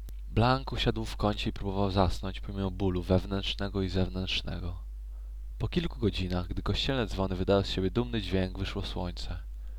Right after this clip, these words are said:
Chłopak rozejrzał się po pomieszczeniu. Na ścianach wisiały łańcuchy,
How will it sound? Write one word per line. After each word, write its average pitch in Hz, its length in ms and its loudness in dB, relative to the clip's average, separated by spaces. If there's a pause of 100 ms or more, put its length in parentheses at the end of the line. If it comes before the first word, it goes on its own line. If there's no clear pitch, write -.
(460)
Chłopak 101 500 4
rozejrzał 110 380 2
się 110 220 -2
po 107 120 -2
pomieszczeniu. 98 600 -4 (720)
Na 110 120 4
ścianach 92 480 2
wisiały 98 340 4
łańcuchy, 98 640 0